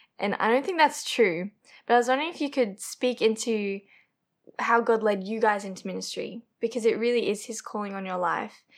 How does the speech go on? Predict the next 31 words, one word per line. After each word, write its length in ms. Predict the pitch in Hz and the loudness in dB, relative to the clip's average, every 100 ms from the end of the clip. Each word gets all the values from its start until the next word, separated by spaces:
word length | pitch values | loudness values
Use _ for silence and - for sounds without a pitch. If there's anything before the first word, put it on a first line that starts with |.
| - - - | -20 -16 -4
And 100 | 220 | -4
I 60 | |
think 200 | 214 226 | -2 -2
it's 420 | 226 226 - - - | -2 -2 -6 -14 -10
powerful 440 | - 214 220 226 | -2 0 0 -4
for 140 | 214 202 | -8 -8
people 280 | 208 202 208 | -6 -4 -4
to 80 | |
hear 320 | 208 196 196 190 _ _ - | -6 -6 -8 -10 _ _ -14
how 440 | 208 214 202 202 | -8 0 2 2
you 260 | 202 190 190 | -2 -6 0
got 240 | 208 - | 0 0
to 80 | - | -2
that 200 | 202 - | -4 -4
point, 340 | - 196 196 - _ - - - | -8 -6 -6 -10 _ -20 -20 2
but 120 | 254 | 4
also 580 | 254 254 254 226 214 - | 4 4 4 6 4 0
how 180 | - 233 | -2 0
you 180 | 226 226 | 2 0
see 400 | 220 - 220 220 | -4 0 2 4
that 220 | 208 202 | 4 2
as, 440 | 208 196 196 - - _ _ _ _ - | 0 -4 -8 -10 -12 _ _ _ _ -6
um, 460 | 214 196 185 190 208 _ _ | -2 -2 -4 -10 -14 _ _
your 200 | 214 233 | 0 2
calling 520 | 226 - 196 196 190 - | 2 -2 -2 -2 -6 -4
and 140 | 214 | 0
not 220 | 208 - | 0 0
maybe 220 | 208 208 214 | -2 -2 0
as 80 | |
everyone's 460 | 208 226 240 220 202 | 0 0 0 -4 -8
calling, 500 | - 185 175 170 185 | -8 -8 -8 -10 -14